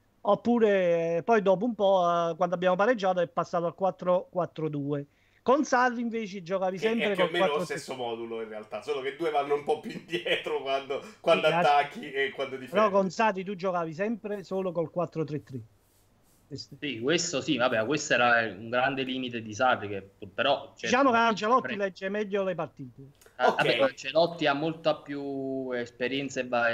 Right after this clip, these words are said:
Speaker 3: diciamo, e varianti tattiche, questo sicuramente. Poi il Napoli in realtà comunque sta continuando sulla falsa riga
Speaker 1: No,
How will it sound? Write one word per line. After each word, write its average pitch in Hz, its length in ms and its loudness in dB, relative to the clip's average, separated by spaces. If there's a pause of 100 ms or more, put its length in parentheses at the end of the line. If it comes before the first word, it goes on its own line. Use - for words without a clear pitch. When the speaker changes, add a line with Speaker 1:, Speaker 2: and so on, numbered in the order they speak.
Speaker 3:
diciamo, 117 220 -2
e 113 60 -2
varianti 120 420 2
tattiche, 101 440 -4
questo 123 300 -8
sicuramente. 101 720 -4
Poi 131 460 2
il 110 100 -2
Napoli 123 320 2
in 110 60 -8
realtà 107 420 -2
comunque 110 360 -8
sta 110 200 -6
continuando 107 560 -4
sulla 104 220 -2
falsa 104 320 -2
riga 107 200 -2
Speaker 1:
No, 392 40 8